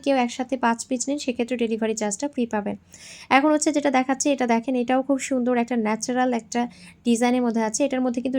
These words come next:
ডি ম্যাট আছে, আপনারা চাইলে কিন্তু ম্যাচিং করেও নিতে পারেন। তো দেখেন, এটা হচ্ছে সুন্দর একটা ডিজাইন। এটা হচ্ছে ব্যাক পার্টটা আমি দেখিয়ে দিচ্ছি,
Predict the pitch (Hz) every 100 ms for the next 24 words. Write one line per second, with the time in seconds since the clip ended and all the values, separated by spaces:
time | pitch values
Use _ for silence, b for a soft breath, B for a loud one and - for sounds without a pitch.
0 | 220 233 233 233 214 294 247 247 247 247
1 | 240 240 247 247 269 226 233 233 254 320
2 | 285 233 220 220 262 403 B B B B
3 | - 247 254 311 277 302 294 285 294 -
4 | 302 294 294 277 262 285 359 370 247 240
5 | 247 277 392 B B - 247 277 277 -
6 | 240 220 220 247 240 262 247 233 233 240
7 | 220